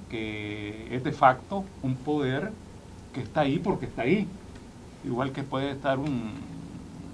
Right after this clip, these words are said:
un grupo delincuencial o el crimen organizado con una determinada cuota de poder, te guste o no te guste, ahí está. ¿Verdad? Entonces, eso es un fenómeno, eh, de facto que está ahí. Al mismo tiempo, tenés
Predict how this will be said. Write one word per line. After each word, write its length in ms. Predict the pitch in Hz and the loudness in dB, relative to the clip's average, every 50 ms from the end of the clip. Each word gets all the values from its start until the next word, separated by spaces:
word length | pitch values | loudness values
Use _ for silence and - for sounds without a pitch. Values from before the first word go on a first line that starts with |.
| - | -4
un 140 | 120 131 123 | -2 0 0
grupo 540 | 120 127 143 147 147 - 147 139 127 123 123 | 2 2 2 2 2 2 2 4 4 4 4
delincuencial 680 | 120 117 117 117 113 113 104 95 - - 117 127 139 | 2 2 0 -2 -2 -4 -6 -6 -2 -2 0 2 2
o 80 | 143 135 | 2 2
el 80 | 123 | 0
crimen 280 | 127 - 123 127 131 131 | 0 2 2 2 2 2
organizado 580 | 127 123 110 120 113 107 95 107 120 131 131 131 | 0 -2 -2 -4 -4 -4 0 2 4 4 4 4
con 80 | 127 | 2
una 160 | 120 123 123 | 2 2 2
determinada 500 | 127 127 127 131 127 113 113 120 123 123 | 2 0 -2 -2 -2 -2 0 0 -2 -2
cuota 260 | 127 143 135 - - 143 | -2 -2 -2 -2 -2 -2
de 60 | 143 | -2
poder, 340 | - 165 139 127 139 156 156 - - - - - - | -2 0 2 2 2 0 -2 -6 -12 -14 -8 -2 0
te 60 | 147 123 | 2 6
guste 320 | 123 170 196 190 190 165 | 8 8 8 8 8 4
o 60 | 139 131 | 2 4
no 100 | 147 151 | 2 2
te 100 | - 165 | 4 4
guste, 300 | 160 208 202 190 - 139 | 6 6 4 4 4 2
ahí 120 | 139 131 | 2 2
está. 280 | 123 - - 131 120 104 - - - - - - - - - - - - - - - - - - - - - - - - | 0 0 0 0 -2 -2 -4 -10 -14 -16 -16 -16 -16 -16 -16 -16 -16 -16 -16 -16 -16 -16 -16 -16 -16 -16 -16 -14 -12 -10
¿Verdad? 200 | 120 120 131 135 - - | -8 -6 -6 -8 -8 -8
Entonces, 320 | - 127 - - 156 151 - - | -6 -6 -4 -4 -6 -4 0 0
eso 200 | 143 131 - 156 | 0 0 0 -2
es 60 | 147 | -2
un 80 | 160 | -2
fenómeno, 580 | 160 - 131 120 120 127 139 139 147 156 160 160 - | 0 0 0 2 2 2 4 4 4 2 0 0 -2
eh, 160 | 139 123 120 120 | -2 0 0 0
de 80 | 120 | -2
facto 460 | 113 - - 110 110 - - - - - | -2 0 2 2 2 0 -2 -8 -8 -8
que 80 | - | -8
está 200 | 101 - - 117 | -8 -8 -6 -4
ahí. 180 | 107 104 110 - - - - - - - - - - - - - - - - - - - - - - | -4 -2 -4 -6 -8 -12 -16 -16 -16 -16 -14 -14 -16 -16 -16 -16 -16 -16 -16 -16 -16 -16 0 4 6
Al 120 | 151 147 | 8 10
mismo 280 | 156 160 165 185 202 - | 10 10 10 10 8 8
tiempo, 480 | - 185 190 196 190 - 180 180 170 - | 8 8 8 8 8 6 6 4 4 6
tenés 340 | 151 143 139 175 185 160 | 6 6 8 8 6 6